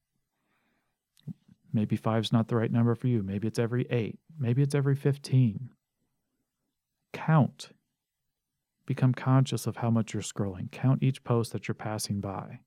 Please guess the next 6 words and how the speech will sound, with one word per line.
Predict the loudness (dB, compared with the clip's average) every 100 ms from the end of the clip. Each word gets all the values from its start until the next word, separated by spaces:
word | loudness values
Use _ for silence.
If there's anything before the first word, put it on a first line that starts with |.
| _ -8
One, | -2 0 -2 -8 -14 -18
two, | -6 -4 -4 -8 -12 _
three, | -4 -2 -4 -8 -14 -6
four, | -6 -6 -10 _ _
five, | -4 -2 -6 -10
six. | -6 -2 -2 -4 -14